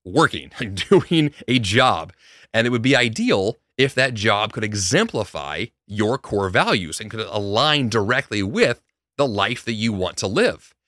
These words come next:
And so to me, your When Life Works list and your When Business Works list, they're the same thing. In all reality, they should be one and the same because you have one life. You are one person.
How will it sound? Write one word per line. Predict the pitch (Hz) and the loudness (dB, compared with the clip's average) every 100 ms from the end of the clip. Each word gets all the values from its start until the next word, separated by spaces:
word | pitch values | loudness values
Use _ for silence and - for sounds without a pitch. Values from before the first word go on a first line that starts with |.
| _ _ - | _ _ -4
And | 139 | -2
so | 135 156 | 2 2
to | - 135 | 2 0
me, | 135 196 | 0 0
your | 165 120 117 120 | 0 0 2 2
When | 101 113 147 | 4 4 2
Life | 98 98 196 220 | 2 0 0 -2
Works | 104 98 90 - | -2 -2 -2 -4
list | 95 98 - | -2 -2 -4
and | 107 | -4
your | 107 104 | -2 -2
When | 107 117 101 | 0 0 -2
Business | 87 175 196 123 90 90 | 2 2 4 -2 -2 -4
Works | 101 80 - 90 | -4 -4 -6 -4
list, | 82 80 - - - _ _ _ _ | -4 -4 -6 -6 -16 _ _ _ _
they're | 120 127 196 | -8 2 2
the | 202 | 4
same | - 202 208 95 | 0 0 0 0
thing. | - 220 85 _ _ _ - | 0 0 -2 _ _ _ -4
In | 123 | 2
all | 208 | 4
reality, | 190 127 196 165 123 | 4 4 4 4 2
they | 120 | 0
should | - 214 | -2 -4
be | 131 | -4
one | 101 123 151 | -2 0 0
and | 117 | 0
the | |
same | 98 - 165 127 | -4 -6 -6 -6
because | 117 135 113 95 | -6 -6 -6 -6
you | 135 | -6
have | 139 135 | -2 -2
one | 98 135 151 127 - _ | -2 -2 0 -2 -6 _
life. | 92 143 113 | 0 0 0
You | - 120 | -4 0
are | 135 | 0
one | 98 127 139 127 - _ | 0 -2 0 -2 -6 _
person. | - 160 - 92 80 | -4 -2 0 -4 -8